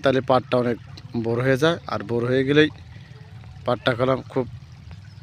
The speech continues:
ভালো হয়। দেখেন, এই সুন্দরভাবে আপনাদের দেখাই, ওই দেখেন পাট। আর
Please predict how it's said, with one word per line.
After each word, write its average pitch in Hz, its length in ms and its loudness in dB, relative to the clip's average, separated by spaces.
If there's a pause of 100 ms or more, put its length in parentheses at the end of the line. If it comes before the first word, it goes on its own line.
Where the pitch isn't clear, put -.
(220)
ভালো 117 180 -4
হয়। 117 140 0
দেখেন, 117 260 -6
এই 117 100 -8
সুন্দরভাবে 120 400 -8
আপনাদের 117 360 -12
দেখাই, 120 220 -8 (920)
ওই 113 160 -8
দেখেন 120 200 -12 (100)
পাট। 120 180 -4 (180)
আর 113 100 -4